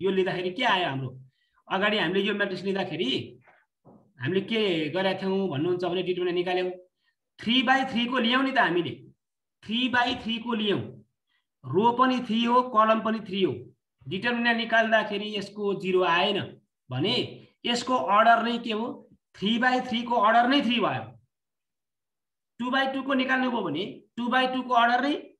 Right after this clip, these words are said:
टू हुन्छ। अब rank नै टू हुने भयो। Number of row र number of column पनि थ्री थ्री,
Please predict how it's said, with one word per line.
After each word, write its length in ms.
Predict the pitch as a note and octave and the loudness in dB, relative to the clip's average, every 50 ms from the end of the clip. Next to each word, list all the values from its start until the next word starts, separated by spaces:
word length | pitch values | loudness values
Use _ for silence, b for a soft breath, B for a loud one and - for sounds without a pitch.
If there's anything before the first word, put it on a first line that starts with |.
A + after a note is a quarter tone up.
| _ - | _ -2
टू 120 | C4+ C4+ B3 | 0 0 2
हुन्छ। 180 | G#3 G3 F#3+ | 2 0 0
अब 540 | G3 F#3 D#3+ C#3 C3 - B2 - - - - - _ - | 0 0 0 0 -2 -4 -6 -6 -8 -18 -20 -18 _ -2
rank 300 | D3 F#3+ A3+ C4 C4 - | 0 0 0 0 2 2
नै 140 | C#4 D4 D4 | 2 2 2
टू 140 | D4 D4 A#3 | 2 0 0
हुने 220 | G3 E3 D#3+ D3 | 0 0 0 0
भयो। 240 | C3 A2+ - - - - _ _ _ _ _ _ _ _ _ _ _ _ _ _ _ _ _ _ _ _ - | -2 -6 -8 -12 -18 -20 _ _ _ _ _ _ _ _ _ _ _ _ _ _ _ _ _ _ _ _ -2
Number 240 | C#3 - A3+ A#3 B3 | 0 2 2 4 4
of 160 | B3+ B3 B3 - | 4 2 2 0
row 180 | G#3 A3+ A#3+ | -2 0 0
र 60 | B3 | 0
number 280 | B3+ A#3 A#3 A#3 A#3+ A#3+ | 0 0 0 2 2 2
of 140 | A#3 A3+ A#3 | 2 0 0
column 220 | A3 A3+ A#3 A#3 - | 0 0 0 0 -2
पनि 160 | A#3+ A3 F3 | -2 -4 -6
थ्री 240 | C3 - - G3+ F#3+ | -6 -6 -8 -6 -4
थ्री, 500 | E3+ G3 G#3 A3 A#3+ A#3+ - - - | -2 -2 -2 -2 -4 -6 -8 -12 -18